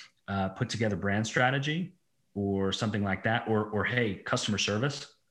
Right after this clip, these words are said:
work on customer success initiatives, and she's really more of a performance marketer,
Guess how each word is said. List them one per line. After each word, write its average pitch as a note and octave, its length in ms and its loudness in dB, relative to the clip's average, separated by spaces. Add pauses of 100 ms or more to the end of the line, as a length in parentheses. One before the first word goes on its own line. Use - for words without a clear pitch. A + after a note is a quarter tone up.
work A2 240 -2
on G2 80 0
customer A2 340 0
success - 480 -2
initiatives, D3+ 600 0 (480)
and G2+ 360 2
she's G#2 280 0
really A2+ 180 2
more G#2 180 4
of G2+ 120 2
a F#2 40 -2
performance A2 520 -2
marketer, D#3 560 -2